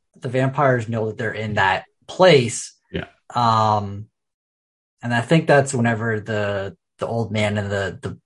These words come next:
Speaker 1: guy get killed. Um, but Evan, like, runs into this house and then, like, I don't understand the point of this, like, little scene, like, where he sets up, like, the super bright light.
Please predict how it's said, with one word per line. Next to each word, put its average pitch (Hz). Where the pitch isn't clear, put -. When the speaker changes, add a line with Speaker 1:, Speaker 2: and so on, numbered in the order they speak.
Speaker 1:
guy 101
get 95
killed. 98
Um, 95
but 113
Evan, 151
like, 147
runs 139
into 139
this 131
house 123
and 120
then, 117
like, 107
I 160
don't 196
understand 170
the 131
point 143
of 143
this, 139
like, 127
little 135
scene, 135
like, 120
where 123
he 123
sets 131
up, 131
like, 120
the 117
super 131
bright 117
light. 120